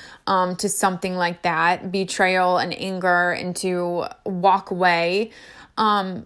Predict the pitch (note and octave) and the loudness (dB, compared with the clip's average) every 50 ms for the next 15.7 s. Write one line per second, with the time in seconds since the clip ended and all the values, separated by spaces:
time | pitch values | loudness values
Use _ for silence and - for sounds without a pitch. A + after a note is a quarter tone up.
0 | - - A3 G#3 A#3 B3 G#3+ A#3 C4 C4+ B3 G#3 F#3 A3+ A#3+ C4+ C#4 C4+ B3 A3 | -10 -6 2 4 4 4 6 4 2 2 2 2 2 2 2 2 2 0 0 0
1 | G3+ F3 F3+ F#3+ F#3+ G3 F#3+ G3 G#3 G3 F#3+ F3+ F3+ F3 F3 F3+ F3+ F3+ F3+ F#3+ | -2 0 0 2 2 2 0 -2 -4 -4 -4 -4 -4 -2 0 0 0 0 0 -2
2 | G3+ G3 F3+ E3+ - - - - F#3 F#3 F#3 F3 E3+ F3 F3 - - - F#3 F#3 | -2 -2 -2 -4 -8 -10 -4 0 2 2 2 0 -2 -6 -8 -8 -8 -8 -6 -6
3 | F3+ F3 F3 F3+ F3+ F3 E3 - - F#3 F3+ F3 D#3+ - - - - - F3+ F3+ | -4 -4 -4 -4 -4 -6 -6 -6 -6 -4 -4 -2 -4 -4 -6 -8 -4 -2 -2 -2
4 | F3 - - E3+ D#3+ D3+ - F2+ - - G3 G3 F#3+ G3+ G3+ - - A3 G#3+ - | 0 -2 -4 -4 -4 -6 -10 -12 -10 -8 -4 0 0 0 0 0 -2 -2 -2 -2
5 | - - - - A3 G#3+ G3+ G3+ G3+ G3 F#3+ F#3 F3 E3 - - - G3 F#3+ F#3 | -2 -8 -6 -4 -2 -2 -2 -2 -2 -2 -2 -2 -4 -4 -6 -6 -4 -4 -2 -2
6 | F3 F3 E3+ F3+ F3+ - G3 F#3+ F3+ F3+ - - - - - - - - - _ | -4 -4 -4 -6 -6 -4 -4 -4 -4 -6 -8 -14 -20 -20 -20 -20 -20 -20 -12 _
7 | - A#3 A#3+ A3 A#3 A#3 A#3 A#3 A3 F#3 A3 A3 G#3+ G#3 G3+ F#3+ F#3+ G3+ G3 - | 4 4 4 4 2 2 2 2 2 2 2 0 0 0 2 2 2 2 2 -2
8 | - - - - G3 F#3 F#3 G3 G3 - G#3+ G#3 G3 G3+ G3+ G#3 G#3 G3+ G3 F#3 | -8 -8 -4 0 2 2 2 2 -2 -4 -2 0 0 0 0 -2 -2 -4 -6 -8
9 | - - G3 F#3 F#3 G3 G3+ G3+ G#3+ A3+ A#3 A3+ A#3 A3 G3 F#3 G#3 G#3 G#3+ G#3+ | -6 -4 -2 -2 -2 -2 -2 0 0 0 0 0 0 0 2 2 4 4 4 4
10 | G3+ G3 - - G3 F#3 F3+ F3 F3 F#3 G3+ A3+ A3+ A3+ A#3 A#3 A#3+ B3 B3+ B3 | 2 0 0 -2 -2 -2 -2 -4 -2 0 2 2 2 2 2 2 2 0 0 -2
11 | - - - - _ _ _ _ _ _ _ _ _ _ _ _ - - G3+ F#3+ | -4 -12 -20 -20 _ _ _ _ _ _ _ _ _ _ _ _ -8 -6 -6 -6
12 | F#3+ - - _ _ _ _ _ _ - - A3 A3 A3 A3+ - - A#3 C4 D4+ | -8 -10 -12 _ _ _ _ _ _ -8 -2 2 2 4 4 4 4 4 4 4
13 | C#4 D4+ D4 C4+ B3+ A3+ - A3 A3+ - G#3+ G3 - A3 G#3 G3+ G3 F#3+ F3 F#3 | 4 4 4 4 4 4 2 0 -2 -4 -6 0 2 2 4 4 4 2 2 2
14 | G3+ F#3+ - G3 F3+ - - - - G3 F#3+ F#3+ - A3+ A#3+ A#3+ B3 A#3 G#3 G3+ | 0 2 2 2 2 2 0 0 0 0 0 0 0 0 0 2 0 0 0 0
15 | - - A#2 F3 F#3+ F3+ F3+ - A3 G#3+ A3 A#3 A3+ - | -2 -2 -6 -10 -10 -10 0 4 6 8 8 8 6 2